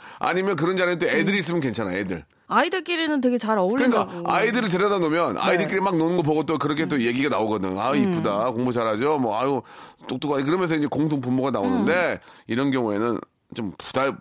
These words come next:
Speaker 1: 굉장히 부담, 부담이 됩니다.
Speaker 2: 아예
Speaker 1: 예.
Speaker 2: 약간 좀 대화의 주제를요. 싸울 수 없는 주제로
Speaker 1: 그렇지.
Speaker 2: 계속 약간
Speaker 1: 그, 아.
Speaker 2: 요리조리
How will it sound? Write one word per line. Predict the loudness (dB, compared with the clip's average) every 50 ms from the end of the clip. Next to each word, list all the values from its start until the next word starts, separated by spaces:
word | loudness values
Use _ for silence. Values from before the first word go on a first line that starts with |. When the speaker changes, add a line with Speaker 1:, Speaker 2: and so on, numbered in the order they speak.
| -12 -10
Speaker 1:
굉장히 | -4 -2 -2 -2 -2
부담, | -2 -2 -2 0 0 0 0 0 -2 -2 -4 -4
부담이 | -4 -2 -2 -2 -2
됩니다. | -2 -2 -2 -4 -4 -4 -6 -6 -6 -4 0
Speaker 2:
아예 | 2 2 4
Speaker 1:
예. | 4 4
Speaker 2:
약간 | 4 2 2 -2 -4 -2
좀 | -4 -4
대화의 | -2 0 0 2 2 2 2 0
주제를요. | -2 -2 2 2 2 2 2 0 2 2 2 2 0 -2 -2
싸울 | -2 0 2 2 2
수 | 2 2 4
없는 | 4 4 2 2 0 0
주제로 | -2 -2 0 2 2 2
Speaker 1:
그렇지. | 2 4 4 4
Speaker 2:
계속 | 4 4 2 2 2
약간 | 2 2 2 4
Speaker 1:
그, | 6
아. | 6
Speaker 2:
요리조리 | 6 6 6 6 4 4 2 2 2 2 2 2 2 2 2 0 -2 -4 -6